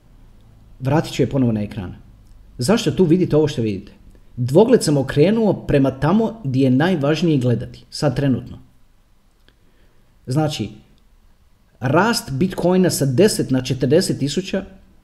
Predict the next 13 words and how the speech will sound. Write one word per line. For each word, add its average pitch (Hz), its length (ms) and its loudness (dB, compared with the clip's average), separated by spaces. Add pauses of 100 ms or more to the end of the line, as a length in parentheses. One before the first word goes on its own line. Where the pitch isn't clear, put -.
(680)
se - 220 -4
dogodio 151 680 2 (1080)
jer 135 200 0
je 131 100 2
administracija 143 920 2
tadašnja - 680 0 (220)
u 127 140 0
Americi 160 600 2
prestala 196 560 2
obraćati 135 640 2 (120)
pažnju 175 420 2
na 131 120 4
njega. 123 360 2